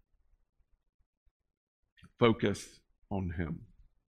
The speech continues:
Now again, my, my goal today was not to say, "Don't go home and pray,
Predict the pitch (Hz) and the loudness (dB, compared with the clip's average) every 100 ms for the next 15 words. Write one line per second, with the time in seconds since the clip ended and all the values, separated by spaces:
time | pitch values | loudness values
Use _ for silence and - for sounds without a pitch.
0 | _ _ _ _ _ _ _ _ _ _ | _ _ _ _ _ _ _ _ _ _
1 | _ _ _ - _ _ _ - _ _ | _ _ _ -20 _ _ _ -20 _ _
2 | - 156 151 160 202 147 190 202 175 185 | 4 10 12 12 12 12 10 10 12 10
3 | 175 170 147 139 131 123 120 - - 139 | 10 6 10 12 10 8 4 -6 -12 0
4 | 131 135 160 170 - - 151 127 120 151 | 2 8 10 10 8 4 6 6 6 8
5 | 139 127 113 131 135 127 135 131 131 123 | 10 10 8 6 6 6 6 6 6 6
6 | 113 - 127 113 104 98 | 6 4 6 8 8 6